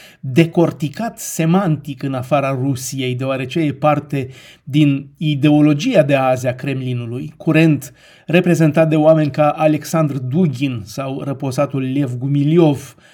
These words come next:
fiul poetesei Ana Akhmatova, eurasismul are o istorie paradoxală. Această doctrină promovată în Rusia de ideologi precum Alexandru Dugin,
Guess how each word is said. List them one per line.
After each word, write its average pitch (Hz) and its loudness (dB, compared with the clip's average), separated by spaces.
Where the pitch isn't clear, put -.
fiul 143 0
poetesei 131 -4
Ana 135 -2
Akhmatova, 135 -2
eurasismul 220 0
are 247 -4
o 220 -2
istorie 233 -2
paradoxală. 196 -6
Această 151 -4
doctrină 180 2
promovată 151 2
în 151 2
Rusia 147 0
de 131 -2
ideologi 147 0
precum 139 -4
Alexandru 139 -2
Dugin, 131 -2